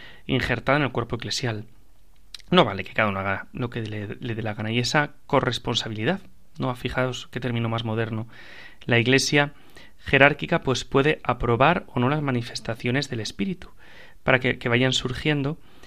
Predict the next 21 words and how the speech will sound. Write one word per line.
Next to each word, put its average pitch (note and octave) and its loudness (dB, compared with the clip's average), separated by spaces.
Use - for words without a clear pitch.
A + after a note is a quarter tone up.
eh, A#2 2
pero B2 6
no D#3 6
sustituirlas, - -2
¿no? D#3+ -4
Por A#2 -4
ejemplo, C3+ 0
pues C#3 2
los E3+ 0
ejercicios. B2+ -4
San A#2 -2
Ignacio A#2+ -2
siempre C#3+ 0
buscó C#3+ -2
la A#2+ -4
aprobación A#2+ -2
del A2 -6
libro B2 -2
de A#2+ -2
los A2 -4
ejercicios. A#2 -6